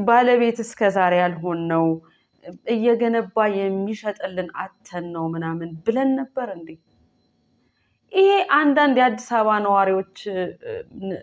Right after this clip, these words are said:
እየጠየቃችሁ የምትዘግቡት ነገር አሳስቷችሁ እንዳይሆን ብዬ ነው። ማለት አንዳንድ የአዲስ አበባ ነዋሪዎች የሚናገሩት ነገር እኮ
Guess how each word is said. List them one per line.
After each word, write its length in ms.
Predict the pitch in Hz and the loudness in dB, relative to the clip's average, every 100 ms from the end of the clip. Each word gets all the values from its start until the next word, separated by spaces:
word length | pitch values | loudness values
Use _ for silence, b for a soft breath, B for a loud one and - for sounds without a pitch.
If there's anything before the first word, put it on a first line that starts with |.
| - | -12
እየጠየቃችሁ 920 | - 196 180 180 185 180 165 170 - - | -8 -4 -4 -2 -2 0 -2 -4 -8 -10
የምትዘግቡት 880 | 180 175 175 170 170 165 165 165 170 | -8 -8 -6 -4 -4 -6 -8 -8 -8
ነገር 320 | 175 170 226 - | -6 -2 -2 -2
አሳስቷችሁ 800 | 190 165 - 180 - 180 170 - | -6 -6 -8 -8 -10 -12 -12 -14
እንዳይሆን 460 | 170 160 160 156 160 165 _ _ _ _ | -10 -6 -6 -8 -12 -16 _ _ _ _
ብዬ 320 | 180 175 160 170 | -8 -4 -2 -2
ነው። 160 | - b b b b b b _ _ _ _ _ - - | -4 b b b b b b _ _ _ _ _ -14 -4
ማለት 300 | 180 247 - | -2 0 2
አንዳንድ 440 | 190 202 214 233 214 | 0 2 2 2 2
የአዲስ 320 | 214 180 175 | 0 0 -2
አበባ 200 | 214 214 208 196 175 170 | 2 4 4 2 2 0
ነዋሪዎች 460 | 185 180 180 180 | 2 2 0 -4
የሚናገሩት 800 | - 185 185 180 170 165 180 165 180 | -4 -2 -2 -2 -2 0 0 -2 -10
ነገር 260 | 165 170 | -8 -8
እኮ 180 | 175 | -10